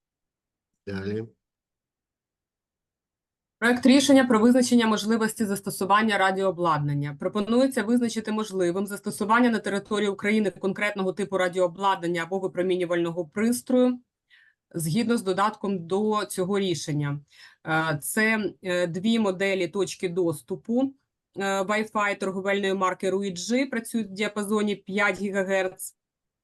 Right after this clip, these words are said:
Speaker 2: Е, також, е, пр-, маршрутизатор безпроводовий цієї ж торговельної марки для діапазону п'ять гігагерц.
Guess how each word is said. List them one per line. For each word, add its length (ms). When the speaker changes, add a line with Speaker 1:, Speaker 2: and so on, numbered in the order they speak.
Speaker 2:
Е, 500
також, 580
е, 320
пр-, 220
маршрутизатор 720
безпроводовий 840
цієї 300
ж 80
торговельної 600
марки 640
для 300
діапазону 580
п'ять 300
гігагерц. 720